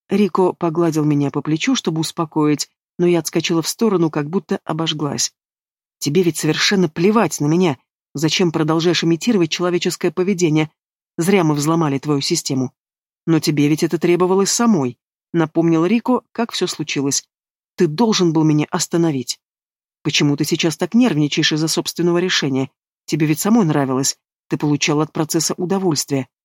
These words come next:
«Иногда от удовольствия одни лишь проблемы», глухо сказала я. Я даже не смотрела, что в этот момент делает Рико,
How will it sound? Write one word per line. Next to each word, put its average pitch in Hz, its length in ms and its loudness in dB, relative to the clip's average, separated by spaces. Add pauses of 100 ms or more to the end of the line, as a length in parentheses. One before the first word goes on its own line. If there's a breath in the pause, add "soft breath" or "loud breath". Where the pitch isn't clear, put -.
(560)
«Иногда 175 380 2
от 165 80 -4
удовольствия 175 680 0 (180)
одни 175 300 0
лишь 170 200 -2
проблемы», 143 540 -2 (220)
глухо 170 320 0
сказала 147 380 -2
я. 131 200 -4 (520)
Я 202 180 2
даже 165 240 2
не 156 100 2
смотрела, 160 520 2
что - 180 -2
в - 20 2
этот 151 200 -2
момент 170 440 0
делает 151 440 0
Рико, 190 360 0